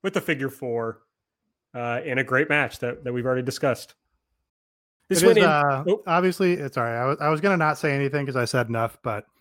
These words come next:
Speaker 2: um, then I decided I had to say something. Um, it's funny that Eddie's whole thing was, you know, "Oh, used to be legend, uh, you know, silver spoon in your mouth,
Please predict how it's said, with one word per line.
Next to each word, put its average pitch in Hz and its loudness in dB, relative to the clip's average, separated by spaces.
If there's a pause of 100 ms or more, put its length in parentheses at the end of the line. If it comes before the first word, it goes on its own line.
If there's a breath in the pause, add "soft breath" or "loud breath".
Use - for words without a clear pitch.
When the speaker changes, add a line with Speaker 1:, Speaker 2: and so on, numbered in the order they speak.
(220)
Speaker 2:
um, 104 -4 (560)
then 123 -4
I 110 -4
decided 104 -6
I 104 -4
had 98 -6
to 101 -6
say 101 -6
something. 98 -10 (400 loud breath)
Um, 120 2 (1700)
it's 165 -2
funny 180 6
that 156 4
Eddie's 147 4
whole 147 6
thing 143 2
was, 131 0
you 127 -4
know, 117 -2
"Oh, 127 6
used 139 -2
to 143 -6
be 151 4
legend, 135 0 (460)
uh, 117 2
you 135 -6
know, 117 0
silver 127 2
spoon 131 4
in 123 0
your 123 0
mouth, 117 0